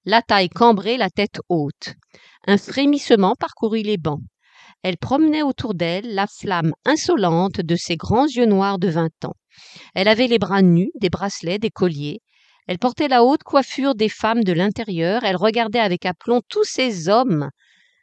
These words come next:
qu'elle savait charmer par sa beauté suprême. Un officier de zouave, par derrière, lui envoya un baiser. L'averse passée, nous repartîmes, si Saïd et moi, très troublés de l'avoir vue,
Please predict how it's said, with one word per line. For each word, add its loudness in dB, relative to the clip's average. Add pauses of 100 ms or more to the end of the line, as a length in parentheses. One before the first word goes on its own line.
(240)
qu'elle -6
savait 0
charmer 0
par -10
sa -10
beauté -8
suprême. -12 (760)
Un 4
officier 0
de 2
zouave, -2
par -6
derrière, -6 (540)
lui 0
envoya 0
un 2
baiser. -4 (1700)
L'averse -4
passée, -2
nous 2
repartîmes, -4
si -12
Saïd -2
et 2
moi, 0
très -6
troublés -4
de 0
l'avoir -4
vue, -10